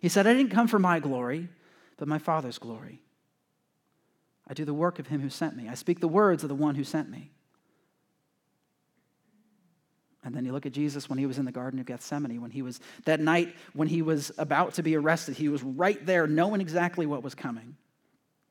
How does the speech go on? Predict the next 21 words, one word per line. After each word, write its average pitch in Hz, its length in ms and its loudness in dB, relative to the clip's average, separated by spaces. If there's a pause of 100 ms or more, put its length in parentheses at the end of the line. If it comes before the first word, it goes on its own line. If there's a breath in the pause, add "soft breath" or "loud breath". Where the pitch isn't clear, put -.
(580)
This 139 160 -8
darkest, 156 480 -2
most 151 200 -4
painful 156 360 -4
moment. 123 340 -8 (2500)
Jesus 147 300 -8
cried 143 300 -2
out 139 160 -6
to 135 100 -12
God, 117 320 -12 (680)
"If 135 140 -10
it's 131 120 -8
possible, 151 500 -4
take 143 240 -12
this 139 140 -12
cup - 240 -12
away. 104 260 -18 (1800 soft breath)
But 135 120 -10
not 135 200 -6
my 143 200 -2
will, 104 280 -14